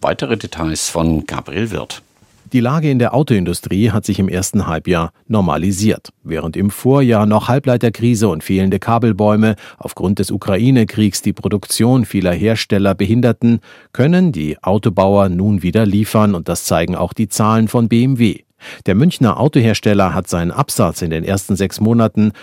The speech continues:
Speaker 2: um mehr als elf Prozent gesteigert auf über eins Komma zwei Millionen Fahrzeuge, nach wie vor hauptsächlich Verbrenner. Nur rund dreizehn Prozent der Neuzulassungen waren voll elektrisch,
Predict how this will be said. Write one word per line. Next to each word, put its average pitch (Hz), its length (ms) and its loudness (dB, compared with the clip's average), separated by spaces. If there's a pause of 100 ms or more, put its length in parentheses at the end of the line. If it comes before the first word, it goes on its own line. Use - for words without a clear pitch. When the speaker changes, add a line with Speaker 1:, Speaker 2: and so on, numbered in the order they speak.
(120)
Speaker 2:
um 110 180 0
mehr 117 200 2
als 107 160 -4
elf 143 320 2
Prozent 104 400 -2
gesteigert 117 580 0
auf 90 140 -4
über 113 360 0
eins 139 260 -2
Komma 117 280 0
zwei 92 300 0
Millionen 85 440 0
Fahrzeuge, 95 760 0 (200)
nach 92 280 -2
wie 135 80 0
vor 139 400 0
hauptsächlich - 580 -6
Verbrenner. 117 520 0 (400)
Nur 127 180 4
rund 123 320 2
dreizehn 123 400 0
Prozent 117 560 0
der 80 140 -2
Neuzulassungen 98 920 0
waren 82 320 -2
voll 95 280 0
elektrisch, 120 580 0